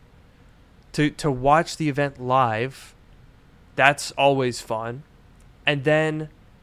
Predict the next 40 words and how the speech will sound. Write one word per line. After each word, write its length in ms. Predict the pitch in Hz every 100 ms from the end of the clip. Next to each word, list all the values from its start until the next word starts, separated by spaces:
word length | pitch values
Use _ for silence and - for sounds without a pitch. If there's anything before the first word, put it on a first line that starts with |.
| - - -
the 100 | 143
weekend 380 | 160 170 165
after 260 | 160 156 143
that, 240 | 143 185
it's 120 | 175 -
gonna 180 | 160
be 300 | 147 156 151 - - - - -
recapping 760 | 123 147 180 - 180 180 165
all 120 | 156
the 80 | 139
details, 640 | 131 160 165 165 160 - - 123
getting 300 | 143 147 147
ready 180 | 139 143
for 160 | - 131
shipment. 540 | - 190 - 151 151 - - - -
And 100 | 190
then 80 |
the 60 | 202
week 180 | 233 226
after 280 | 220 214 185
that, 360 | 233 254 247 - - - _ 180
we're 120 | 208
gonna 160 | 240
have 280 | 220 240 233
the 80 | 214
freaking 380 | - 233 214 185
phones 800 | - 247 214 180 196 - - - - - - -
and 140 | 202 208
get 140 | 226
to 60 | 202
talk 340 | - 247 247
about 300 | 175 131 107
'em. 80 | - - -
So 160 | -
the 120 | 180 220
next 640 | 226 247 254 - - - - - - -
thr-, 800 | - - 170 170 165 190 185 185
uh, 40 | 175 - 330 381 381 359 359 294 -
three 300 | 180 190 240
shows, 720 | 214 240 214 175 120 - -